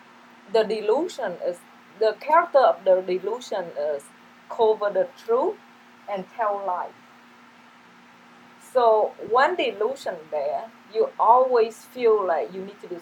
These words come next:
something, you need to planning something, or you feel regret what happened in the past. But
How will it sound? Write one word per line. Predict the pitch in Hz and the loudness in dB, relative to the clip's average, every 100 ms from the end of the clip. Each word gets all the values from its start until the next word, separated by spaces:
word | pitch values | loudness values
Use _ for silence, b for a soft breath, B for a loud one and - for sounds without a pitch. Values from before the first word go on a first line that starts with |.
| - | -10
something, | 165 156 196 214 233 247 - - - - - - 180 | -10 -10 -14 -16 -16 -20 -20 -20 -20 -20 -20 -20 -14
you | 170 170 | -12 -8
need | 185 - | -10 -10
to | 196 | -14
planning | 196 185 190 190 - | -8 -8 -8 -12 -12
something, | 151 - 196 208 - - - - | -16 -12 -12 -10 -14 -20 -20 -12
or | 151 | -10
you | 165 151 | -10 -14
feel | - 175 - | -10 -10 -6
regret | 147 - 190 226 262 269 - - - - - - - _ _ - _ - - | -10 -6 2 6 6 4 -2 -20 -20 -20 -20 -20 -20 _ _ -20 _ -12 -2
what | 180 | -2
happened | - 185 - 214 | 0 -6 -4 -4
in | 196 180 | -4 -8
the | 151 - | -10 -8
past. | 170 233 - - - - - - - - - - - - - | -10 -10 -16 -20 -20 -20 -20 -20 -20 -20 -20 -20 -20 -18 -4
But | 208 | -4